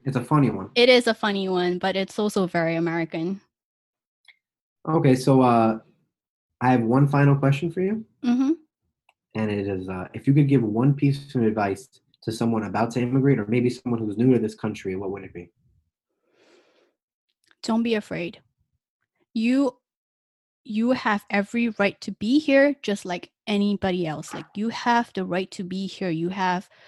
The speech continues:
Speaker 2: the right to speak up for y-, what you want.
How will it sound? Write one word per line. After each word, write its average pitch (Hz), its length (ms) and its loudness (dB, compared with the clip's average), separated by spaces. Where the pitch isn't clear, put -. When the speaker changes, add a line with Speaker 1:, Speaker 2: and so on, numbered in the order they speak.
Speaker 2:
the 185 120 -6
right 185 220 -8
to 180 100 -10
speak - 400 -4
up 247 260 2
for - 180 -4
y-, 180 180 -4
what 196 200 -6
you 208 240 2
want. 202 400 4